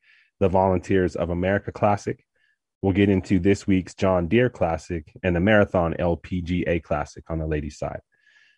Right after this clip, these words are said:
Uh, we've got a very interesting, uh, diversity topic and story and discussion today. So we hope you, uh, you're really gonna enjoy it.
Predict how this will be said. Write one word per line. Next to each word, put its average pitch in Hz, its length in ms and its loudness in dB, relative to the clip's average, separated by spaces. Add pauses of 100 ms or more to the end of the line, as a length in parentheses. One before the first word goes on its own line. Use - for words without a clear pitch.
(120)
Uh, 90 480 4
we've 98 180 0
got 98 360 2
a 87 100 -2
very 101 420 2
interesting, 92 760 -4
uh, 82 380 0 (560)
diversity 98 560 2
topic 95 500 -2 (100)
and 87 140 -8
story 95 560 4 (180)
and 90 160 0
discussion 92 480 0
today. 95 440 0 (100)
So 82 220 -2
we 87 160 -2
hope 92 220 0
you, 90 140 0
uh, 80 380 -2
you're 80 180 -6
really 90 200 2
gonna 85 160 -2
enjoy 90 320 2
it. 87 120 -2